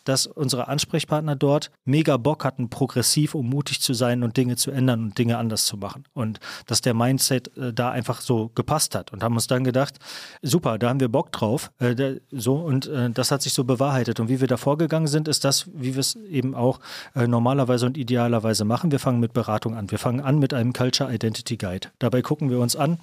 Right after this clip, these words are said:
wofür soll deine Marke stehen? Was ist deine Identität als Marke? Dann gucken wir uns Hip-Hop-Kultur an und gucken, wo gibt's denn Anknüpfungspunkte? Ja, also könnte man zum Beispiel sagen, in der D N A von Hip-Hop liegt, ähm, Wettbewerbsgeist. Um Wettbewerb geht's auch bei Basketball, super.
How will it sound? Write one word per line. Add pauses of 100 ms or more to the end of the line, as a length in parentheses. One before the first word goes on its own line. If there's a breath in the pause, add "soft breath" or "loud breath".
wofür
soll
deine
Marke
stehen?
Was
ist
deine
Identität (320 loud breath)
als
Marke? (340 loud breath)
Dann
gucken
wir
uns
Hip-Hop-Kultur
an
und
gucken,
wo
gibt's
denn
Anknüpfungspunkte? (520)
Ja,
also
könnte
man
zum
Beispiel
sagen,
in
der
D
N
A
von
Hip-Hop
liegt, (360 loud breath)
ähm,
Wettbewerbsgeist. (180 soft breath)
Um
Wettbewerb
geht's
auch
bei
Basketball,
super.